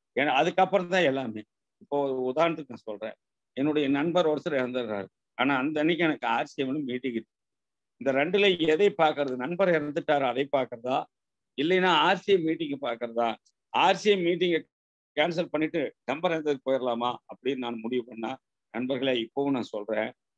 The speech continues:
ஆர்சிஎம் மீட்டிங்கை நான் cancel பண்ண மாட்டேன். ஆர்சிஎம் மீட்டிங் நடத்திட்டு நண்பர் இறந்ததுக்கு நான் போவேன், பின்னாடி போவேன். என்ன காரணம்னா, இது முதல்ல, அது ரெண்டாவது, அப்படித்தான் நான் எடுத்து, எடுத்திருக்கிறேன். சரி, இன்னைக்கு ஞாயிற்றுக்கிழமை சர்ச்சுக்கு போகணுமே,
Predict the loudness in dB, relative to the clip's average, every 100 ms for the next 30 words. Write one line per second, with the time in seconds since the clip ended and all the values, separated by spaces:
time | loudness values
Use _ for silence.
0 | _ -2 0 0 0 0 -2 -2 -2 -4
1 | -8 -8 -12 _ -20 -20 -20 _ _ _
2 | _ _ _ _ 0 2 2 2 0 0
3 | 2 0 0 -2 -4 0 -2 -4 _ -4
4 | -4 -6 _ _ -6 -2 0 0 -6 -6
5 | -12 -12 -18 _ _ _ _ _ _ -2
6 | 0 2 0 -4 -8 _ _ _ _ _
7 | _ -4 -2 2 4 4 0 0 -2 -4
8 | -12 -12 -2 -2 0 -2 -2 -2 -4 _
9 | 0 0 0 -2 -2 -4 -4 -10 -10 -6
10 | -2 0 0 -2 -4 -6 -6 _ _ -20
11 | -14 -12 -12 -14 _ _ _ _ 2 4
12 | 2 2 2 2 2 0 0 0 0 -2
13 | -4 -2 -2 -4 -6 0 0 0 -2